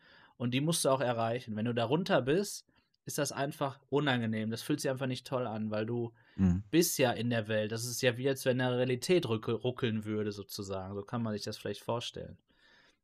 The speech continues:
Speaker 1: Ja, und das ist natürlich auch wieder ein Problem. Toleranz in der Leistung darf's da nicht geben, also da ist eben die Leistung auch, ja,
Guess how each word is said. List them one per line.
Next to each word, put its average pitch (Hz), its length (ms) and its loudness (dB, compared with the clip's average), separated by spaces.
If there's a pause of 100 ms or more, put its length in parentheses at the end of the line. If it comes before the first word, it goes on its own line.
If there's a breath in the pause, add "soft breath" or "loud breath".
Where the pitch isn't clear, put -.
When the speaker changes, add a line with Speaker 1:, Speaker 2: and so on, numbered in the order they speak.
(120)
Speaker 1:
Ja, 98 260 -6 (280)
und 98 160 -8
das 107 120 0
ist - 60 -2
natürlich 135 440 0
auch 127 160 2
wieder 147 140 2
ein 143 80 0
Problem. 147 480 2 (340 soft breath)
Toleranz 127 500 4
in - 40 -4
der 156 100 2
Leistung 151 560 2
darf's 135 300 4
da 135 120 2
nicht 127 220 -4
geben, 135 380 0
also 123 260 -2
da 123 180 0
ist - 340 -4
eben 120 220 -2
die 120 80 -2
Leistung 123 540 -2
auch, 123 380 -2 (440 soft breath)
ja, 117 280 2